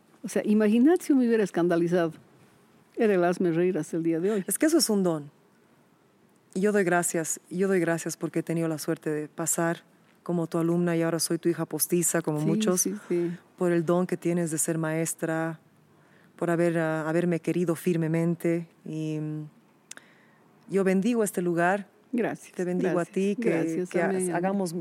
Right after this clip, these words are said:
Speaker 2: hagas, hagas muchas plantas, yo voy a venir a visitarte. Y muchos de los que te conocen van a ver esta entrevista y
Speaker 1: No,
Speaker 2: se van a,
Speaker 1: bello.
Speaker 2: van a, van a comentar lo mismo que yo. Eh, has, has sido luz para muchos de nosotros y eres, continúa siendo.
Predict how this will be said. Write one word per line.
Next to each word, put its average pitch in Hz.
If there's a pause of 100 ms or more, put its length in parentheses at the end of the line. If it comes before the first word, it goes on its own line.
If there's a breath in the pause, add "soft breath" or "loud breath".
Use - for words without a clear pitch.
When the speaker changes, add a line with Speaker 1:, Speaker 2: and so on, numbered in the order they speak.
(140)
Speaker 2:
hagas, 185
hagas 196
muchas 196
plantas, 240
yo 208
voy 202
a 190
venir 185
a 170
visitarte. 196 (600 loud breath)
Y 180
muchos 202
de 175
los 170
que 170
te 175
conocen 175
van 170
a 165
ver 165
esta 165
entrevista 160
y -
Speaker 1:
No, -
Speaker 2:
se -
van 170
a, 165 (100)
Speaker 1:
bello. 143 (360 loud breath)
Speaker 2:
van 175
a, 160 (280)
van 185
a 165
comentar 170
lo 170
mismo 175 (300)
que 165
yo. 175 (680 soft breath)
Eh, 170
has, -
has 170
sido 175
luz 165
para 165
muchos 160
de 151
nosotros 156
y 170
eres, 160
continúa 170
siendo. 160